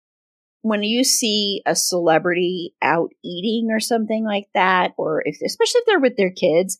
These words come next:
like, was Kareem Abdul-Jabbar with his kids or his family or anything?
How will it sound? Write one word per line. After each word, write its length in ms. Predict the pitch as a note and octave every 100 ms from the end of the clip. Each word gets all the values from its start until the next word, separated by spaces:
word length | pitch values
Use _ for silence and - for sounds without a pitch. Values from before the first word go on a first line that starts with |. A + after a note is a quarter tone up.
| _ - _ -
like, 220 | F#3+ F#3 - - _ _ _ _ _ _ _
was 640 | G3 G3+ G3 - - - - -
Kareem 220 | A#3 A3
Abdul-Jabbar 680 | G3 F#3+ G3+ F#3+ G3 F#3 F#3
with 140 | F#3 F#3 -
his 160 | F#3+ -
kids 280 | - G3 F#3+
or 60 |
his 120 | E3
family 360 | - D3+ D#3+ F3
or 60 | G3
anything? 440 | G#3 A3+ A#3 B3